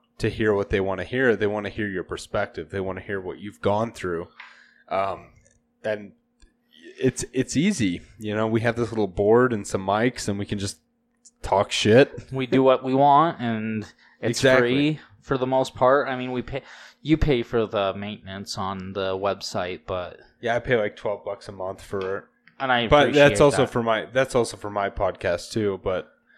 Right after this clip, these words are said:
Speaker 1: um,
Speaker 2: Well, I
Speaker 1: like
Speaker 2: appreciate it. I do fund a lot of the beer.
Speaker 1: Exactly.
Speaker 2: <laughs>
Speaker 1: Uh,
Speaker 2: Which is
Speaker 1: and
Speaker 2: probably more than twelve bucks a
Speaker 1: Well, and for
Speaker 2: month. <laughs>
Speaker 1: me, I'm gonna con-, I'm gonna continue doing, even when I move out of here, I'm gonna continue paying for it just because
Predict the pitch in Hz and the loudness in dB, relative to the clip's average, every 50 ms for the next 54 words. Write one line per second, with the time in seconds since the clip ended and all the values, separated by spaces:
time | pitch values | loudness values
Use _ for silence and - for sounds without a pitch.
0 | _ _ _ _ _ _ - - 98 101 95 90 90 90 87 - _ _ _ _ | _ _ _ _ _ _ -8 -6 -4 -4 -4 -6 -8 -12 -18 -20 _ _ _ _
1 | _ _ _ _ _ _ _ _ _ _ _ _ _ _ _ _ _ - 135 139 | _ _ _ _ _ _ _ _ _ _ _ _ _ _ _ _ _ 6 8 8
2 | 147 143 139 131 123 - - 131 123 113 - - 120 104 101 104 104 98 117 120 | 10 10 8 6 4 2 0 0 0 0 -2 -2 -2 -2 -2 -2 -2 0 2 2
3 | 117 120 127 123 - - 135 117 110 104 104 101 101 104 98 98 98 95 95 92 | 2 2 -2 -4 -2 0 0 0 2 0 -4 -2 0 0 0 0 -2 -6 -8 -8
4 | - 101 95 92 92 92 92 - - - - _ _ - - 123 117 117 123 107 | -8 -10 -8 -8 -10 -12 -14 -14 -18 -20 -20 _ _ -8 -8 -6 0 2 2 2
5 | 101 101 - - 98 92 92 - - - - - - - - - - - - - | 2 -2 -4 -4 -6 -6 -6 -8 -12 -16 -8 -6 -6 -6 -6 -6 -10 -10 -12 -14
6 | - - - - - 123 123 120 143 139 - 135 123 - - 143 127 120 123 120 | -20 -20 -12 -6 -2 2 4 6 6 6 4 2 2 4 6 8 8 8 6 4
7 | 120 117 113 113 104 107 110 113 - - 131 107 107 - - - - - - - | 4 4 4 4 2 2 -2 -2 4 4 4 4 4 0 -8 -8 -8 -6 -8 -8
8 | - - 147 - 175 175 180 185 175 165 165 - 180 151 156 175 190 175 147 135 | -6 -6 -8 -4 2 6 6 8 6 6 4 4 2 4 4 4 6 6 6 6
9 | 135 135 131 127 - 139 127 123 120 - - - 127 131 127 120 117 113 - 120 | 4 4 2 2 2 0 -2 -2 -4 -8 -6 -6 -4 -2 -2 -2 -2 -4 -4 -6
10 | 113 107 - - 120 120 117 113 104 107 110 110 110 107 107 107 101 90 117 123 | -6 -4 -2 -2 0 0 0 -2 0 0 0 0 0 -2 -4 -6 -6 -4 -4 0
11 | 117 120 117 117 113 113 110 117 113 104 110 104 101 101 101 113 120 127 120 107 | 0 0 0 2 0 0 0 0 0 4 4 4 4 4 2 0 0 0 0 0
12 | 101 95 92 - 101 95 - - 92 95 90 - - 95 90 92 92 - - 98 | -2 -6 -6 -6 -8 -8 -8 -10 -10 -12 -10 -6 -6 -6 -4 -6 -8 -6 -4 -2
13 | 95 92 87 76 - - 98 - - 104 - - 98 95 90 - - | -2 -2 -2 -4 -8 -12 -12 -8 -8 -8 -4 -4 -6 -6 -6 -10 -14